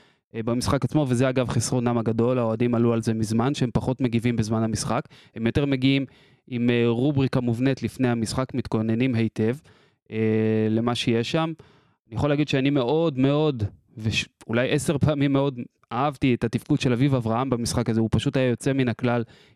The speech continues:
נ-, מנצח את כל המאבקים הקטנים במרכז השדה, מה שאלי מוחמד עושה הכי טוב בליגה, ומכבי נתניה איבדה, אברהם עשה את זה מצוין מול, אה, מכבי תל אביב, עם כמה פעולות, הזכירו לי, זה קצת יצחיק אתכם אולי, את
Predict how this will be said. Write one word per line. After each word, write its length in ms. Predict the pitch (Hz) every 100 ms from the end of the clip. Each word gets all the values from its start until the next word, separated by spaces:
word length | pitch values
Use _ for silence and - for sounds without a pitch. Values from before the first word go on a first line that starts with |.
| _ _
נ-, 280 | 123 135 -
מנצח 640 | 143 135 - - 175 165 156
את 80 |
כל 140 | - 165
המאבקים 640 | 165 147 131 123 - 156
הקטנים 360 | 143 - 139 147
במרכז 420 | 135 127 143 135
השדה, 320 | 127 135 131 151 - - -
מה 120 | 135
שאלי 280 | 165 143 143
מוחמד 460 | 135 156 156 131
עושה 200 | 117 147
הכי 140 | 131 139
טוב 180 | 139 123
בליגה, 360 | 135 170 139 131 _ _ _ _ -
ומכבי 460 | 117 117 110 143 131
נתניה 360 | 123 139 131
איבדה, 440 | 123 117 120 156 156 -
אברהם 400 | 117 113 127 143
עשה 240 | 123 139
את 60 | 131
זה 80 | 120
מצוין 380 | 117 - 127 127
מול, 260 | 120 120
אה, 220 | 117 110
מכבי 360 | 110 113 139 127
תל 160 | - 117
אביב, 260 | 139 139
עם 60 | 127
כמה 240 | 147 151
פעולות, 480 | - 131 143 175 - - - _ _ _
הזכירו 400 | 123 107 170 170
לי, 100 | 185
זה 80 | 135
קצת 260 | - 143 135
יצחיק 280 | - 165 156
אתכם 260 | - 165
אולי, 200 | 165 165
את 120 | 139